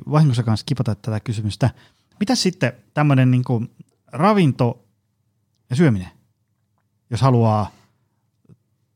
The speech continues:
tuloksia? Jos, jos mietitään nyt vaikka, että, mm, ei, ei ole vaikka pa-, ei, ei kiinnosta painonpudotus, haluat vaan niinku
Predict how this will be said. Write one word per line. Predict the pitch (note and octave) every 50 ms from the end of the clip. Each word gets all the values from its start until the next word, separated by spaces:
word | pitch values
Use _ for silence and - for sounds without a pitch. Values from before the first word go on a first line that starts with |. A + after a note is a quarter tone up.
| _ _ _ _ _ _ -
tuloksia? | C#3+ B2 G#2 - - - - - - - - - - - -
Jos, | - C3 A#2+
jos | D3+ C#3+ C3+ - -
mietitään | D3 C#3+ C#3+ C#3 C3 D3 C3+ C3+ B2
nyt | A2+ - -
vaikka, | B2 A2+ - _ - A2+ G2+
että, | - _ _ - A#2+ A2+
mm, | A2+ A2 A2 A2 A2 A2 A2 A2 A2 G#2+ G#2+ G#2+ F#2+ - - _ - - _ _ _ _ _ _ _ _ _ _ _ _ _ _ _ _ _ _ _ _ _ _ _ _ _ -
ei, | D3 F3 F3+ G3
ei | F3 F#3 G3
ole | F#3+
vaikka | E3+ E3 - - C3+ A#2 -
pa-, | C#3+ - -
ei, | - E3 E3+ - - -
ei | F3 E3
kiinnosta | D3+ E3 D3+ C3+ - C3
painonpudotus, | A2 - C3 A#2+ A2+ G#2+ G2+ G2 - - - - -
haluat | - G3+ G#3+ F3+ F3+
vaan | F3+ E3 D3 C#3 C3+
niinku | C3 A#2+ C3 A#2